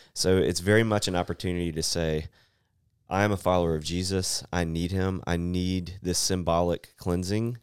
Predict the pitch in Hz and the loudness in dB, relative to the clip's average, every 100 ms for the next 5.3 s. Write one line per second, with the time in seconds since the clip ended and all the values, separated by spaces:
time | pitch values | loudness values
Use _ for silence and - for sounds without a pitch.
0 | - _ _ _ 87 87 85 80 85 90 | -18 _ _ _ -2 0 2 0 -2 -2
1 | 92 87 - - _ 87 90 95 95 87 | -2 -2 -4 -8 _ -6 -2 -2 0 -2
2 | 82 78 - 85 92 85 95 98 - 98 | -2 -2 0 0 -2 -2 -2 -4 -4 -6
3 | 90 - 95 82 80 90 85 78 85 78 | -6 -4 -4 -2 2 4 4 2 0 -2
4 | 80 - 82 76 85 82 71 - 78 76 | -2 -2 -4 0 0 0 -4 -6 -6 -4
5 | 76 73 | -4 -4